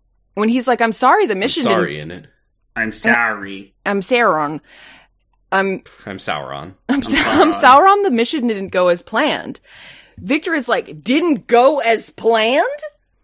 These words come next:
Speaker 1: 'Cause the plan was to save humanity.
Speaker 3: I mean, to
Speaker 1: And
Speaker 3: be
Speaker 1: the,
Speaker 3: fair, yeah,
Speaker 1: the
Speaker 3: he
Speaker 1: what
Speaker 3: is
Speaker 1: happened
Speaker 3: kinda
Speaker 1: was they all melted and died. <laughs> Like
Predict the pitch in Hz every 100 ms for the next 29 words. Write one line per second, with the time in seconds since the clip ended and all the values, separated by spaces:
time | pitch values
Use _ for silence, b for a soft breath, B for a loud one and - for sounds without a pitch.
0 | _ - 320 330 - 359 440 494 370 320
1 | - 254 208 - 233 302 320 277 - 247
2 | 214 196 233 226 151 92 76 - _ _
3 | _ _ - 143 151 147 147 - 220 226
4 | 214 190 214 131 123 120 226 202 190 208
5 | 220 240 262 233 190 175 175 - 180 180
6 | 175 165 170 165 165 170 143 131 160 247
7 | - 254 B B B B _ 208 160 151
8 | - -